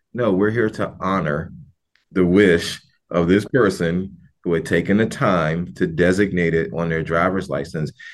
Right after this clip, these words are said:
And you can talk, uh, with more deliberate with our hospital partners in these huddles to make sure everyone's operating in the same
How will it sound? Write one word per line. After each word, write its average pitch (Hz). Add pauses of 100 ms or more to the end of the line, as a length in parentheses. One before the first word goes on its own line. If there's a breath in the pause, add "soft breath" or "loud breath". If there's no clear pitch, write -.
(140 loud breath)
And 90
you 98
can 139 (120)
talk, -
uh, 101
with 95 (140)
more 104
deliberate 85
with 85
our 78
hospital 92
partners 87
in 90
these 110
huddles 95 (400 loud breath)
to 92
make 90
sure 90
everyone's 95
operating 90
in 82
the 82
same 87